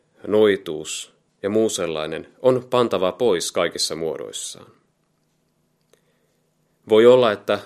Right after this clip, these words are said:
uuspakanuuden esiinmarssin myötä tällaiset asiat ovat yleistymässä. Ne tulevat entistä viattomammassa ja hyväksyttävämmässä asussa. Kuitenkaan meidän ei tarvitse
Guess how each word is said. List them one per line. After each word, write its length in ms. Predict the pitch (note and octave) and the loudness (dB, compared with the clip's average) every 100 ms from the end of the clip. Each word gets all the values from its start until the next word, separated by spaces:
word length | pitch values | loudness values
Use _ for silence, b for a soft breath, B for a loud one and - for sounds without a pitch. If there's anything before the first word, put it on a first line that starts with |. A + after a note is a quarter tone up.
| - | -8
uuspakanuuden 800 | B2 A#2+ - G#2 F#2 F2+ F2+ F2 | -6 -4 -4 -2 -2 -4 -6 -6
esiinmarssin 680 | A2 - F#2 E2+ E2 - F2 | -4 -4 -4 -6 -10 -10 -8
myötä 340 | G2 F#2+ F2+ | -4 -4 -6
tällaiset 400 | - F#2+ F2+ G2 F2+ | -6 -4 -4 -6 -6
asiat 380 | A2 G#2 E2+ | -6 -6 -8
ovat 200 | F#2+ F#2 - | -8 -10 -8
yleistymässä. 920 | B2 F2 D2 - - - - - - _ _ _ _ _ _ _ _ b b b | -8 -6 -6 -8 -8 -16 -14 -14 -18 _ _ _ _ _ _ _ _ b b b
Ne 80 | G2+ | -6
tulevat 460 | G#2+ G2+ F#2 F2+ - | 0 0 0 -4 -8
entistä 420 | G2+ F#2+ - F#2 | -10 -8 -10 -8
viattomammassa 1000 | C3 A2 E2+ _ D2+ D2 D2 C#2+ - - E2+ | -6 -6 -8 _ -10 -10 -10 -10 -10 -10 -10
ja 100 | E2 | -8
hyväksyttävämmässä 1080 | A#2 G#2+ E2 - - - C#2+ C#2 C#2+ - - | -6 -6 -8 -12 -14 -14 -14 -12 -12 -12 -10
asussa. 560 | E2+ - - - - _ _ _ _ _ _ _ _ _ _ _ _ _ _ _ _ _ _ _ _ _ _ _ _ _ _ _ _ _ _ _ _ _ _ _ _ _ _ _ _ | -10 -12 -16 -18 -20 _ _ _ _ _ _ _ _ _ _ _ _ _ _ _ _ _ _ _ _ _ _ _ _ _ _ _ _ _ _ _ _ _ _ _ _ _ _ _ _
Kuitenkaan 600 | C3+ C3+ A#2+ G#2+ F#2+ F#2 | 2 2 0 2 2 2
meidän 260 | A2+ A#2 A#2+ | 0 2 2
ei 80 | A#2 | 0
tarvitse 460 | A#2 A2 G2+ G#2+ | -2 -4 -6 -10